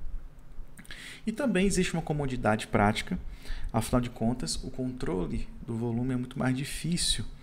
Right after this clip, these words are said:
dentro de um sistema químico qualquer,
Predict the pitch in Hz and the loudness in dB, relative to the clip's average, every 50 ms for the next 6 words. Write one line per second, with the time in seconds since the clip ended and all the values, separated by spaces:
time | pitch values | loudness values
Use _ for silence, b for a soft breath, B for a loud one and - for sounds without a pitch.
0 | B B B B B B B B - - 113 117 113 113 113 123 123 117 117 113 | B B B B B B B B -4 0 2 4 4 4 4 2 0 0 0 2
1 | 117 117 113 113 117 110 113 - 127 120 - - - 117 117 117 120 120 120 120 | 4 6 6 6 6 4 2 0 -2 -2 -2 -2 0 2 2 4 4 4 2 0
2 | 120 - - - 110 110 110 - - - - 135 135 - - 143 131 98 - | -2 -4 -2 0 0 0 0 -2 -2 -2 -2 0 0 0 0 2 2 2 2